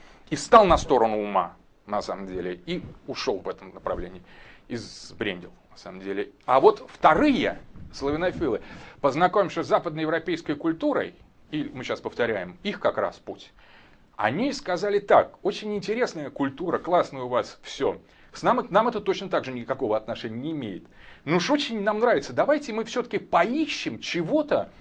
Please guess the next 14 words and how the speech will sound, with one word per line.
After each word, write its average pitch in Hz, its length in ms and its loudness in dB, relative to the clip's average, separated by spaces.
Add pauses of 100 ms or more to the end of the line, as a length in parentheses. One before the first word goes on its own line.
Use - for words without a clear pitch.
(440)
что 214 480 4 (640)
к-, - 140 -8
такой 170 260 4
вот 175 200 0
и 190 60 2
у 214 140 4
нас 185 260 4
есть 110 220 -6
какого-нибудь 107 600 -4
особого 98 540 0
такого». 92 460 -6
Ведь, 104 120 -14
в - 40 -20
принципе, 196 560 0